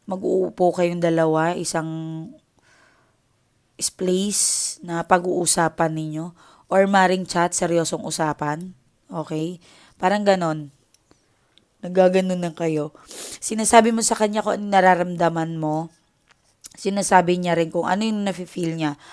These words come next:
But tandaan, wag masyado kayong O A. Okay? Kasi iba pa rin yung face-to-face.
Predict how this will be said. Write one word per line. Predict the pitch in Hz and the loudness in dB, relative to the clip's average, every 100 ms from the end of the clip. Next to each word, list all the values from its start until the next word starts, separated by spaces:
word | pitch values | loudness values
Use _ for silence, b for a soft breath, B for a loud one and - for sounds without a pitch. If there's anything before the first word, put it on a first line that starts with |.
| B 180 | B 4
But | 202 220 | 6 8
tandaan, | 208 202 190 170 165 165 | 4 4 2 2 0 -4
wag | 160 | -4
masyado | 165 - 160 156 | -6 -6 -8 -6
kayong | 156 160 156 151 | -8 -6 -8 -8
O | 151 - | -10 -10
A. | 147 147 151 _ _ _ _ - - _ - 165 | -12 -14 -18 _ _ _ _ -20 -20 _ -12 -12
Okay? | 156 156 151 160 B B B B - | -8 -6 -6 -8 B B B B -4
Kasi | 202 226 208 B B B | 0 2 2 B B B
iba | 208 233 226 | 4 4 6
pa | 226 | 4
rin | 240 226 | 4 0
yung | 226 | -4
face-to-face. | 202 190 190 - 175 - 165 160 - - | -2 -2 -2 -2 -4 -6 -6 -6 -6 -8